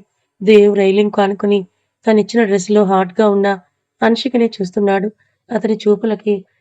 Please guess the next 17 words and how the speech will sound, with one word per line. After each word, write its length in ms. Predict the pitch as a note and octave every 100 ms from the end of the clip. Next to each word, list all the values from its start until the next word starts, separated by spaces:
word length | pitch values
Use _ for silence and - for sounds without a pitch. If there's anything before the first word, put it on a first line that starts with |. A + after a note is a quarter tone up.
| _
డ్రెస్ని 440 | G3+ A3 A3+ B3+ A#3+
మోకాళ్ళ 440 | A3+ G3+ G3+ A3+ G#3+
కిందకి 380 | A3 G#3 A3 G#3
లాక్కుంటూ, 460 | G3 F#3+ G3+ F#3+ A#3 A#3 _ _ _
"కింద 180 | - A3+
కూర్చొని 540 | A#3 A#3 F3+ - G3+ G#3+
మాట్లాడుకుందాం, 720 | G3 F#3+ F#3 G#3+ - G3+ G3 G#3 -
ఇలా 180 | A3 G3+
వద్దని" 400 | G3 E3+ A3 G3+ F#3+ _ _ _
అక్కడే 360 | - F#3+ - A3+ G#3+
కింద 300 | - G#3 A3
అరేంజ్ 340 | G#3+ G#3 G3+
చేసిన 300 | A3 G3 G#3+ G3+ F#3+ _ _ _
మెత్తటి 400 | A3+ A#3 - C4
పరుపు 300 | A#3+ A3 F#3+ A#3
మీద 200 | G#3+ G#3+
కూర్చొని 480 | G#3+ G#3 G#3 G3+